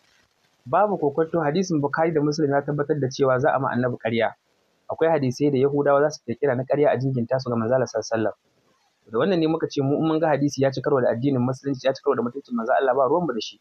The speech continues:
Ko Imam Malik ya rawaito shi, ballantana Bukhari, ballantana Muslim. Lalle Manzo Allah sallallahu alaihi wasallam ya ce,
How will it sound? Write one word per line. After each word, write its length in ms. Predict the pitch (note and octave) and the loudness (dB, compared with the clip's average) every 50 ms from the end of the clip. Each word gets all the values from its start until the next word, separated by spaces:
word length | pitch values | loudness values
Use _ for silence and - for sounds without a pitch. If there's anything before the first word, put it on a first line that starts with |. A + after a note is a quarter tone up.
| _ _ _ _ _ _ _ _ _ _ _ _ _ _ | _ _ _ _ _ _ _ _ _ _ _ _ _ _
Ko 100 | - A3+ | 2 2
Imam 220 | - - D#3 D3+ D3 C3+ | 2 2 0 0 0 0
Malik 280 | C3+ C3+ C3+ B2+ A#2 | 0 0 0 0 0
ya 80 | B2 B2+ | 0 0
rawaito 300 | B2+ C3 C3 C3 C3 C3+ | 2 2 0 0 -2 -4
shi, 80 | B2+ B2 | -2 -2
ballantana 380 | A2+ A2 A2+ A2 A2+ A#2+ C3 C3+ | 0 0 0 -2 -2 -2 -2 0
Bukhari, 340 | B2 A2+ - B2 B2+ B2+ B2+ | 0 -2 0 0 0 2 2
ballantana 340 | B2 A2 G#2+ - G#2+ A2 A2 A2+ | 0 0 -2 -2 -2 -4 -4 -4
Muslim. 280 | A2+ G#2+ - - G2+ - _ _ _ _ _ _ _ _ _ _ _ _ _ _ _ _ _ - | -4 -8 -10 -14 -18 -20 _ _ _ _ _ _ _ _ _ _ _ _ _ _ _ _ _ -4
Lalle 200 | C#3 F#3 G#3+ G#3+ | 0 2 2 2
Manzo 220 | G#3+ F#3+ D#3+ E3+ | 2 2 2 2
Allah 100 | E3 D#3+ | 2 2
sallallahu 220 | D3+ D3+ C#3+ - D#3 | 2 -2 -2 0 0
alaihi 160 | D3 C#3 C3+ | 2 2 2
wasallam 20 | |
ya 140 | C3+ C#3 C3+ | 2 0 0
ce, 380 | C3+ - C3+ C3+ C3 B2 A#2 | 0 0 0 0 0 0 -2